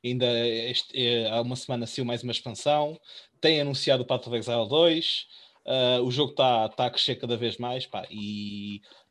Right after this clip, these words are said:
tem uma, um potencial enorme de, desde endgame à customização das personagens, et cetera. Pá,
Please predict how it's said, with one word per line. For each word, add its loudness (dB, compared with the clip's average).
tem 2
uma, -2
um -6
potencial -2
enorme -2
de, 2
desde 0
endgame -4
à -8
customização -6
das -4
personagens, -8
et -12
cetera. -12
Pá, -16